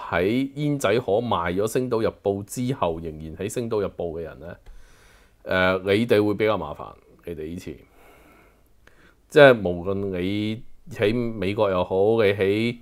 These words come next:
香港做星島日報都好，我相信如果你喺香港做星島日報嘅話，如果你依家你冇諗住辭職，你仍然喺星島日報嘅話，你，你都唔使旨意走㗎，你永留大灣區㗎。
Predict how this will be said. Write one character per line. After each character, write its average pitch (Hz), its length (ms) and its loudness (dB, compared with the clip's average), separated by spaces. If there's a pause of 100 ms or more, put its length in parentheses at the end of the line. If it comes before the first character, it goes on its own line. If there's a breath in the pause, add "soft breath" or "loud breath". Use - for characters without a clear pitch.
(560 soft breath)
香 127 380 6
港 101 500 -2
做 82 260 -4
星 117 240 -2
島 101 140 0
日 95 60 0
報 87 260 -6
都 98 160 -6
好， 80 320 -6
我 101 180 4
相 143 320 6
信 113 280 0
如 85 80 -4
果 127 160 4
你 120 80 4
喺 110 140 4
香 131 120 2
港 117 100 -2
做 90 140 -6
星 113 180 -4
島 101 140 2
日 - 100 -4
報 90 140 -4
嘅 87 160 -2
話， 85 360 -2 (420 soft breath)
如 98 180 2
果 131 240 8
你 110 100 0
依 135 160 -2
家 135 140 4
你 117 140 4
冇 104 240 -2
諗 110 80 -4
住 101 120 -10
辭 87 200 -14
職， 110 200 -2
你 104 80 -4
仍 80 200 -8
然 76 100 -6
喺 85 100 -4
星 110 160 -6
島 98 120 2
日 82 40 -16
報 90 120 -4
嘅 82 80 -4
話， 90 200 0
你， 98 140 -2 (200)
你 107 60 0
都 135 120 2
唔 95 120 -4
使 98 140 -2
旨 104 140 -10
意 95 100 -6
走 82 220 -6
㗎， 82 120 -6 (1000 soft breath)
你 98 140 -4
永 107 80 2
留 104 280 0
大 85 80 -2
灣 101 260 -2
區 107 60 -2
㗎。 92 180 -4